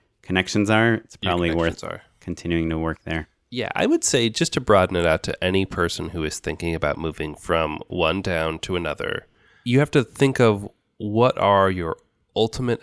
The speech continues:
Speaker 2: aspirations and then ask yourself, are those, that level of those projects, are they being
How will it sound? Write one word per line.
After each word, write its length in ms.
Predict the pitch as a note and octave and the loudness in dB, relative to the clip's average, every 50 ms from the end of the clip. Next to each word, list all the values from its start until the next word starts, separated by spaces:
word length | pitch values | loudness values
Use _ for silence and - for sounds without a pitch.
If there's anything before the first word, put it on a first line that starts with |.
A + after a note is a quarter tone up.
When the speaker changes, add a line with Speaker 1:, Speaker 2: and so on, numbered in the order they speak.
| - | -4
Speaker 2:
aspirations 960 | - F2 E2+ - - - - - - - - - - - _ - - - - - _ _ _ _ _ _ _ _ _ - | -4 -4 -4 -4 -6 -8 -8 -8 -6 -6 -6 -8 -8 -10 _ -16 -16 -16 -16 -18 _ _ _ _ _ _ _ _ _ -6
and 240 | G2 F2+ F2 F2 | -6 -6 -4 -2
then 420 | F2 E2+ E2+ E2 D#2+ D#2+ E2 D#2+ - - | -2 0 0 0 -2 -2 -4 -6 -8 -8
ask 300 | - F2 E2 E2 - - | -4 -4 -4 -4 -4 -10
yourself, 380 | - - - - F2 D#2+ - - - - | -12 -10 -6 -6 -6 -6 -8 -10 -8 -4
are 340 | E2+ E2+ E2+ E2+ E2+ E2+ | -2 0 0 0 -2 -2
those, 840 | F2 - F2 F2 F#2+ G2+ G#2+ A2+ A2+ A2+ A2+ A2 - - - - - _ _ _ - | -4 -2 0 2 2 2 2 2 0 0 -2 -4 -6 -10 -10 -12 -14 _ _ _ -6
that 280 | A2 F#2+ F2 - - | -4 -2 -2 -2 -4
level 600 | - G#2 G#2 G#2 G#2+ G#2 G2 F2 D#2 E2 G2 G#2 | -6 0 2 2 2 2 2 0 -2 -2 -4 -6
of 140 | - - - | -8 -8 -4
those 200 | - E2+ E2 - | -4 -4 -4 -4
projects, 500 | - - G2 F2 E2 E2 - D#2+ - - - | -4 -4 -4 -4 -4 -6 -8 -10 -10 -10 -8
are 140 | - F2 | -8 -8
they 160 | E2 E2 E2+ E2+ | -6 -6 -8 -8
being 640 | E2 - F#2 F2+ F2+ F#2 F2+ F2+ F2+ F2 F2 E2+ | -6 -6 -6 -4 -2 -2 -2 -2 -4 -6 -8 -12